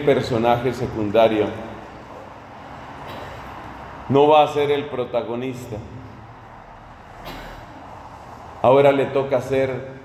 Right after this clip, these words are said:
actor de reparto. Ahora le toca ser personaje secundario.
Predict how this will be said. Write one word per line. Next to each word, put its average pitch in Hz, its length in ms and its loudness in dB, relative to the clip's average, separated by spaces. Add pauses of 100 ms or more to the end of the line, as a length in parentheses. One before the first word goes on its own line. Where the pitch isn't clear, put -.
(540)
actor 131 500 2
de 123 80 0
reparto. 107 680 0 (840)
Ahora 113 240 4
le 117 100 0
toca 113 380 0
ser 120 320 -2
personaje 107 640 -2
secundario. 98 680 0